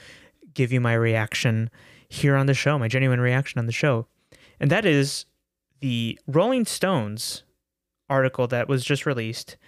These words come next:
talking about the five hundred greatest albums of all time. It was trending on Twitter, uh, around September twenty-second when this list was released, and they updated their albums list to five hundred. Five hundred albums.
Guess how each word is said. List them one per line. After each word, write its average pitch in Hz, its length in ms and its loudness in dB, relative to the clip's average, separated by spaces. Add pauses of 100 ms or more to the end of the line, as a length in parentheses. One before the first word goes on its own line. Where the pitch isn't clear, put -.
(120)
talking 185 160 0
about 185 140 2
the 160 100 0
five 170 280 -2
hundred 180 320 0
greatest 151 420 0
albums 135 400 2
of 127 140 0
all 123 180 2
time. 113 480 0 (460)
It 147 40 -6
was 139 120 2
trending 185 320 2
on 147 80 2
Twitter, 156 440 2 (460)
uh, - 120 -2
around 131 260 2
September 135 340 -2
twenty-second 127 680 -2 (260)
when 143 240 6
this 123 340 0 (160)
list 135 300 0
was 120 180 0
released, 120 480 -4 (200)
and 147 120 0
they 143 120 2
updated 131 600 0 (400)
their 120 560 0 (300)
albums 139 300 2
list - 180 0
to 147 80 2
five 190 400 0
hundred. - 520 0 (160)
Five 196 440 0
hundred 139 280 2
albums. 120 560 -2